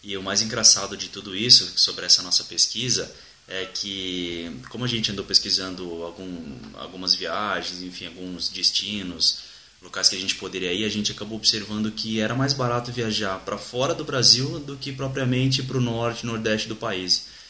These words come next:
Então a lição que fica nisso é que, é, às vezes,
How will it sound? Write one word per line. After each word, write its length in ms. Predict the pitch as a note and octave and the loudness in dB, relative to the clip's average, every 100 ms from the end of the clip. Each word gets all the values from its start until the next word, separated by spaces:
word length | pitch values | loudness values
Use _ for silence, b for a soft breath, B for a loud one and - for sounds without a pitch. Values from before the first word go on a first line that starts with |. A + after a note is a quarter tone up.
| B | B
Então 140 | - A2 | -4 6
a 40 | |
lição 300 | A2+ - C3 | 12 12 12
que 100 | C3 | -2
fica 320 | B2+ A#2+ A2 | -2 -4 0
nisso 340 | G#2 A2 C3 C3+ | 2 4 6 4
é 20 | |
que, 180 | C3 B2+ | 2 2
é, 380 | A2+ C#2+ - - - - - - | 2 0 -2 -8 -12 -14 -14 -6
às 200 | A2 G#2+ | 2 4
vezes, 640 | A2+ C3+ C3 - - - | 4 2 4 4 2 -2